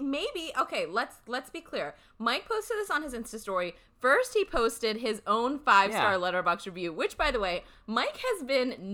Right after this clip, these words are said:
Speaker 1: not reviewing movies on Letterboxd for the better
Speaker 2: Yeah,
Speaker 1: part
Speaker 2: which
Speaker 1: of
Speaker 2: m-,
Speaker 1: a year.
Speaker 2: which
Speaker 1: So the fact that he finally rated a movie on Letterboxd.
Speaker 2: Yeah, which tells you how much of a banger this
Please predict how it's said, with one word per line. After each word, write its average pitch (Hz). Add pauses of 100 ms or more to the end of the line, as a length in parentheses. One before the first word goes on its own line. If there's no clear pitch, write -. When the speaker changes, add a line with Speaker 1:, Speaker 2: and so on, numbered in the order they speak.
Speaker 1:
not 240
reviewing 254
movies 214
on 202
Letterboxd 208
for 247
the 214
better 165
Speaker 2:
Yeah, 135
Speaker 1:
part 208
Speaker 2:
which 190
Speaker 1:
of 185
Speaker 2:
m-, 175
Speaker 1:
a 175
year. 165
Speaker 2:
which 180
Speaker 1:
So 254
the 254
fact 302
that 466
he 403 (380)
finally 392
rated 254
a 180 (420)
movie 214
on 240
Letterboxd. 180
Speaker 2:
Yeah, 156
which 143
tells 160
you 143
how 160
much 151
of 131
a 123
banger 131
this 92